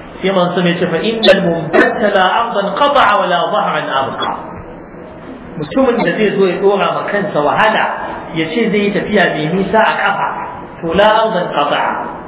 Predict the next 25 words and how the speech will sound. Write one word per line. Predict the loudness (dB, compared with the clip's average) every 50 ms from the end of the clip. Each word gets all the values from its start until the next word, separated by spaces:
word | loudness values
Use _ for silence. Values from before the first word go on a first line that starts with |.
| -14 -10
ba | -6 -6 -2
zai | 0 0 0 2
kai | 2 0 0
kasar | 0 0 -2 -2 -2
da | -2 -2
yake | -2 -2 -2 -4 -4 -4
so | -2 -2
ya | -2 -2
kai | -4 -8 -8 -10
ba. | -10 -14 -14 -16 -16 -18 -18 -16 -14 -12 -12 -12 -12 -14 -14 -16 -18 -18 -18 -18 -18 -18 -18 -18 -18 -18 -18 -8
Sai | -4 -2 0
mutum | 0 0 -2 -2 -2
ya | -2 -2
ce | -2 -2
shi | -4 -4 -4 0
zai | 0 0 0
tafi | 0 -2 -4
Kaduna | -4 -4 -4 -4 -2 0 0 0
a | 0 0
kasa, | 0 -2 -2 -2 -2 -2
haka | 0 0 0 0 -2 -2
nan | -2 -2 -2 -2 -4 -8 -8
ana | -6 -4 -4 -2 -4 -2
zaman | -2 0 0 2 2 4 4
lafiya, | 4 4 4 2 0 -2 -4 -4